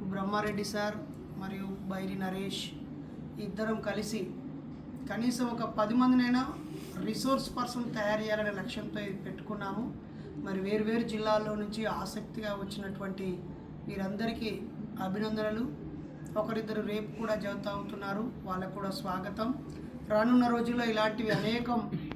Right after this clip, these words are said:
పెట్టబోతున్నాము. హాఫ్ అన్ అవర్ ప్రెస్ మీటో, హాఫ్ డే కార్యక్రమాలు, ఒక్కరోజుకే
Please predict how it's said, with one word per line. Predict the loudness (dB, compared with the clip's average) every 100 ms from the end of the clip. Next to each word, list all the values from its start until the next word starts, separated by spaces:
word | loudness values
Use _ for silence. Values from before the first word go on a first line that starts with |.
| -4
పెట్టబోతున్నాము. | -2 0 2 2 0 0 0 -2 -4 -6 -8 -10 -10 -10 -2
హాఫ్ | 2 2
అన్ | 2
అవర్ | 4 4 2
ప్రెస్ | 0 0
మీటో, | -2 0 2 2 -2 -8 -10 -10 -12 -4
హాఫ్ | 4 4 4 2
డే | 0
కార్యక్రమాలు, | 2 0 0 -2 -2 2 4 4 2 -2 -8 -10 -10 -10 -10
ఒక్కరోజుకే | -6 -4 -4 -4 -6 -4 -4